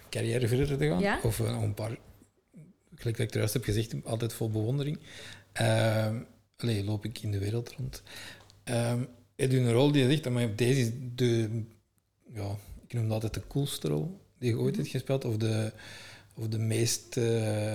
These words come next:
Speaker 1: de rol die een beetje is blijven kleven, waar ik moeilijk vanaf geraakte, of, of heb je
Speaker 2: Mhm.
Speaker 1: zo van die rollen
Speaker 2: Mhm.
Speaker 1: gespeeld? Of vindt u, wat vindt u zelf?
Speaker 2: Ehm,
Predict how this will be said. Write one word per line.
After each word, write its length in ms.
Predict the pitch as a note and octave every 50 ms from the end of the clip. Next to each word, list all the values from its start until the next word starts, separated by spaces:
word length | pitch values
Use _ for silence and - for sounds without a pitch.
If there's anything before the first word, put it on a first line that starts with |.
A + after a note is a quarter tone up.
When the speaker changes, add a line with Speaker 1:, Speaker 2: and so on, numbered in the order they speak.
| A2 A2+ - - - - _
Speaker 1:
de 100 | - B2
rol 140 | A2+ A#2+ B2+
die 280 | B2+ B2 B2+ - -
een 120 | - A#2 A#2
beetje 200 | A2+ - - C#3
is 120 | A#2+ G#2+
blijven 360 | A2 A#2 A2 A2+ A2 G#2+ A2
kleven, 400 | G#2 - - B2+ B2 B2 C3+ C3
waar 80 | A#2+ A#2
ik 100 | G#2+ -
moeilijk 260 | - A2 G#2+ G#2+ G2+
vanaf 300 | - G#2 G2+ A#2 A2 -
geraakte, 640 | - B2+ B2 A#2+ A#2+ - - - C#3+ C2+ - - - -
of, 340 | G2+ G2 - - - - -
of 480 | - - G#2+ G2+ - - - - - - - - - - - - - _
heb 100 | - -
je 40 | A#2 A#2
Speaker 2:
Mhm. 80 | B2
Speaker 1:
zo 80 | D3 D3
van 100 | D3 D#3+
die 100 | D#3 D3+
rollen 200 | - A2 G2+ G2+
Speaker 2:
Mhm. 100 | - -
Speaker 1:
gespeeld? 460 | A#3+ - - - C#3+ - - - - - - - _ _ _ _ _ -
Of 100 | A#2 G#2
vindt 280 | - - - G#2+ G#2+ A2
u, 260 | A2 G#2 - E3+ F#3+ A#3+ G#3+
wat 160 | B2+ A2+ A2
vindt 220 | - - A2 G#2+
u 60 | G2+
zelf? 360 | G2 G2 A2 B2+ - - - - - -
Speaker 2:
Ehm, 800 | C4 C4 C4 C4 C4 C4+ C4+ C4+ C4+ C4+ C4+ C4+ C4 C4 C4+